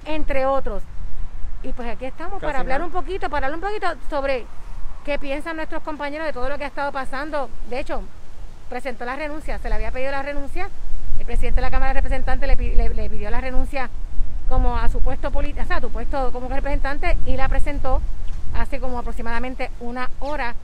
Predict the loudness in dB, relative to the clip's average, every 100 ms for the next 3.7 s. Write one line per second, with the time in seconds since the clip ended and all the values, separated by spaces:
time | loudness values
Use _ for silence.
0 | -6 -6 -4 -4 -6 -8 -10 -10 -12 -10
1 | -10 -8 -6 -8 -8 -12 -12 -10 -8 -8
2 | -6 -6 -6 -4 -4 -6 -6 -6 -4 -4
3 | -4 -4 -4 -6 -6 0 0